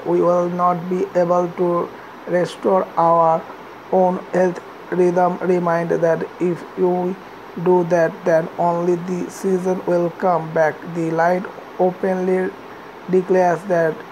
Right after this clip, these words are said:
if you are cruel and greedy, no plan or ideas will successful. If you forget compassion, we will bring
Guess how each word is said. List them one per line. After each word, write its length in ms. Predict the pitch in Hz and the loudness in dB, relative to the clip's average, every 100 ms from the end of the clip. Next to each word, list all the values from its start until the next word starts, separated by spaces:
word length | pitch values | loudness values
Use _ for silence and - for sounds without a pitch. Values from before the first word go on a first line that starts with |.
| - - | -12 -2
if 200 | 196 180 | 0 2
you 340 | 196 185 185 - - - - | 2 2 0 -4 -18 -8 2
are 280 | 170 170 - - - - - - - - | 4 2 -2 -12 -18 -18 -18 -18 -18 -6
cruel 420 | - 190 175 165 - - - - | 2 4 4 2 -2 -12 -12 -2
and 320 | 165 170 165 | 0 0 -4
greedy, 460 | 180 180 175 180 180 - - - - | -2 0 2 0 -2 -8 -18 -18 -10
no 200 | 190 185 | 0 0
plan 400 | 180 - 180 170 180 | 0 2 2 2 0
or 280 | - 170 165 - - | 2 2 2 -2 0
ideas 560 | 170 175 175 175 170 165 - | 2 2 2 2 0 -2 -2
will 360 | 180 190 190 - - - - - - - | 0 0 -2 -6 -14 -16 -16 -18 -18 -18
successful. 760 | - 190 180 - 190 - 190 180 - | -2 0 0 0 -2 -2 -2 -2 0
If 180 | 196 | -2
you 320 | 190 202 190 - - | 2 2 2 -2 -2
forget 400 | 180 180 175 180 - - - - - - - | -2 0 -2 -4 -8 -18 -18 -18 -18 -18 -10
compassion, 800 | - 190 180 196 180 170 185 180 - - - - - - - | 0 2 2 0 0 0 -2 -2 -4 -14 -18 -18 -18 -10 2
we 160 | 190 | 6
will 420 | 185 185 185 180 175 170 180 190 | 6 6 4 2 0 -4 -6 2
bring 380 | 190 190 185 | 2 2 -2